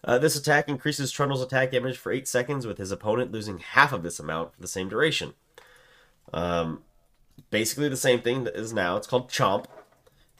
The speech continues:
The, uh, icon is a million times better, by the way. Uh, active Trundle empowers his next basic attack within seven seconds to have an uncancelable windup, deal bonus physical damage, and slow the target by seventy-five percent for point one seconds.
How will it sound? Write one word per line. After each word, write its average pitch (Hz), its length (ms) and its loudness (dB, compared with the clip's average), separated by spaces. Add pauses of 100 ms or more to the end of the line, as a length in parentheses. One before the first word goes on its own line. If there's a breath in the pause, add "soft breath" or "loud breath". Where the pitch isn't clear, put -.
(240)
The, 82 340 -4
uh, 85 200 0
icon 95 340 0
is 80 220 -4
a 78 120 -12
million 85 300 -4
times 95 280 -6
better, 76 240 -4
by 76 120 -4
the 76 80 -4
way. 82 180 -4 (280 loud breath)
Uh, 110 540 8 (400)
active 135 440 4
Trundle 139 280 2
empowers 123 300 4
his 117 80 -6
next 117 200 -2
basic 113 240 0
attack 101 300 0
within 95 220 -6
seven 123 340 0
seconds 104 440 0
to 98 100 0
have 92 100 0
an 92 160 -8
uncancelable 131 840 0
windup, 90 440 0 (360 soft breath)
deal 101 140 6
bonus 123 320 6
physical 131 280 0
damage, 98 360 4
and 90 80 -8
slow 113 340 4
the 113 100 2
target 90 440 0 (120)
by 87 120 -2
seventy-five 87 500 -4
percent - 400 -4
for 92 80 -12
point 87 240 -4
one 87 140 -2
seconds. - 500 0